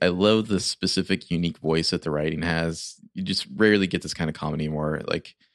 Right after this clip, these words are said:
it's not one of those modern improv fests. All the jokes are so witty and kinda out of nowhere, off kilter. I actually, I was, like, so jazzed by watching this that I watched Hot Tub Time Machine afterwards.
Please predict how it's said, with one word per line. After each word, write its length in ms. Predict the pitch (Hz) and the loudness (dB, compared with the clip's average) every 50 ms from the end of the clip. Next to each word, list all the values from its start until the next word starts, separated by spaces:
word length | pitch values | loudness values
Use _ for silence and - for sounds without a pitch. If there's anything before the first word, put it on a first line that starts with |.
| _ _ _ _ _ | _ _ _ _ _
it's 120 | - - | -12 -2
not 180 | - 107 101 76 | 2 2 2 4
one 100 | 87 101 98 | 4 4 4
of 40 | 92 | 4
those 160 | 92 85 - | 2 2 2
modern 360 | 87 82 80 85 85 85 78 | 2 2 2 2 2 2 0
improv 480 | 60 71 78 78 - 76 73 71 69 - | 0 -2 -2 -2 -2 -2 -2 -2 -2 -4
fests. 260 | 71 73 76 - - | -2 -2 -2 -2 -2
All 100 | 80 82 | 0 0
the 100 | 85 85 | 0 0
jokes 400 | - - 80 78 78 78 - - | -2 -2 -2 -2 -2 -4 -6 -8
are 40 | 82 | -6
so 160 | - - 87 | -4 -4 -4
witty 400 | 85 - 82 80 78 80 80 80 | -2 -2 -2 -2 0 -2 -2 -2
and 160 | 78 78 - | -4 -6 -6
kinda 280 | - 85 80 78 - - | -6 -6 -6 -6 -4 -4
out 100 | 78 78 | -4 -4
of 60 | 78 | -4
nowhere, 260 | 78 76 78 78 78 78 | -4 -4 -2 -2 -2 -4
off 120 | 78 - | -4 -6
kilter. 500 | - - 78 73 - 82 78 78 82 - - _ _ _ _ _ _ | -6 -6 -6 -4 -4 -4 -2 -2 -4 -6 -8 _ _ _ _ _ _
I 80 | - 101 | 2 2
actually, 440 | 113 - - 127 110 98 90 92 - | 2 2 4 4 4 4 2 2 0
I 120 | - - 95 | 2 4 4
was, 200 | 98 98 92 - | 4 4 4 2
like, 120 | 95 87 | 2 2
so 180 | - - 117 110 | 4 2 2 4
jazzed 300 | 95 101 92 87 85 - | 4 4 4 4 4 2
by 80 | 90 | 0
watching 360 | 82 80 78 80 - - 90 | 2 2 2 2 0 0 0
this 160 | 87 85 80 - | 0 -2 -2 -2
that 80 | 80 | -2
I 40 | 80 | 0
watched 240 | 80 82 82 - - | 2 2 0 0 0
Hot 140 | - - - | -4 -4 -2
Tub 140 | - 87 - | -2 -4 -4
Time 200 | - - 80 82 | -2 -6 -4 -4
Machine 280 | 82 - - 78 73 | -4 -6 -6 -6 -4
afterwards. 600 | 73 73 78 - - 76 76 76 76 80 - - | -4 -4 -6 -6 -8 -6 -4 -4 -4 -4 -8 -12